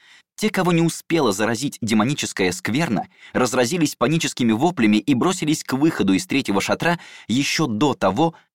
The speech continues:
как завершилась трансформация первого демонопоклонника, и тот раззявил широченную, наверняка ядовитую, пасть. Каменная горничная среагировала мгновенно. Схватила Илая за расшитый ворот рубахи,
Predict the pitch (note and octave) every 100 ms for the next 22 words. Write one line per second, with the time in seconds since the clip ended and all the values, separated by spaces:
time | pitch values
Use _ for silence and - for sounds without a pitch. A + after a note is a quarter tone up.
0 | _ C#3 A#2 C3 C3 - C#3 B2 A#2+ A#2+
1 | - A#2 C3 A#2+ A#2 G#2 C#3 B2+ G#2+ G#2+
2 | G#2 G2+ A2 C#3+ E3 D3 G2+ F2 - _
3 | C3 - C#3 - A2+ A#2+ F#2+ A2+ C#3+ C3+
4 | - A#2+ A#2+ - E3+ C#3+ G2+ D#2+ - _
5 | - F2 F2 C#3 E3 G2 F2+ E2 G#2+ -
6 | F2 D#2 - _ E2 - - - - _
7 | _ _ _ _ _ _ _ _ _ _
8 | G2 G2+ G2+ G2 F#2 A2 B2+ F2 - F2+
9 | F2 F2+ F2+ A2 F#2+ G2+ G2+ F#2+ G#2 G#2
10 | E2 - - _ _ - - - F#2 -
11 | C3 B2 A#2+ A2+ A#2+ G2 G2 - C3+ A2
12 | G#2+ G2+ G2+ G2+ C#3+ - -